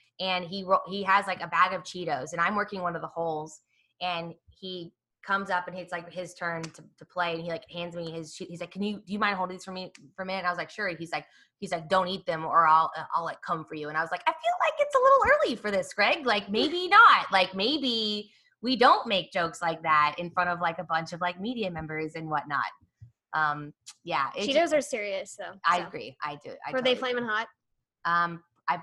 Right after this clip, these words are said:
Speaker 1: I would assume.
Speaker 2: Yeah.
Speaker 1: I feel like a
Speaker 2: It's
Speaker 1: guy
Speaker 2: best
Speaker 1: like
Speaker 2: kind.
Speaker 1: that would, like, only go for, like, the extra level type of flavor.
Speaker 2: I would say that to you too, so.
Speaker 1: Yeah. Yeah, I don't know. I don't really have, like, a big moment.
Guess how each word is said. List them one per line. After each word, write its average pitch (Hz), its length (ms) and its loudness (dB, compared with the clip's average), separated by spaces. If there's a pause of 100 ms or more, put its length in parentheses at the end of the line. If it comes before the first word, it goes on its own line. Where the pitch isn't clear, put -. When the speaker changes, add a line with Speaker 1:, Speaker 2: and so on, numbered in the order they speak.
Speaker 1:
I 175 120 2
would 185 140 -12
assume. - 440 -18 (340)
Speaker 2:
Yeah. - 100 -12 (220)
Speaker 1:
I 202 40 -12
feel 240 120 -4
like 240 40 -2
a 233 60 -4
Speaker 2:
It's - 20 -8
Speaker 1:
guy 185 80 4
Speaker 2:
best 175 120 6
Speaker 1:
like 170 100 -2
Speaker 2:
kind. 180 100 -6
Speaker 1:
that 156 180 2
would, 156 100 -8
like, 151 120 -12 (100)
only 156 300 -10
go 139 260 -10
for, 143 100 -10
like, 120 240 -10
the - 160 -18
extra 143 340 -14
level 131 540 -16 (200)
type 139 180 -8
of 135 100 -18
flavor. 90 440 -14 (1500)
Speaker 2:
I 254 100 2
would 220 280 2 (220)
say 220 180 -10
that 180 180 -10
to 196 60 -14
you 185 120 -12
too, 175 200 -16
so. 185 140 -20 (180)
Speaker 1:
Yeah. 151 220 -10 (560)
Yeah, 175 260 4
I 240 100 6
don't 277 140 6
know. 170 240 4
I 208 80 4
don't 254 120 2
really 240 160 2
have, 202 180 4
like, 185 240 2
a 170 40 -8
big 170 280 -4
moment. 160 380 -2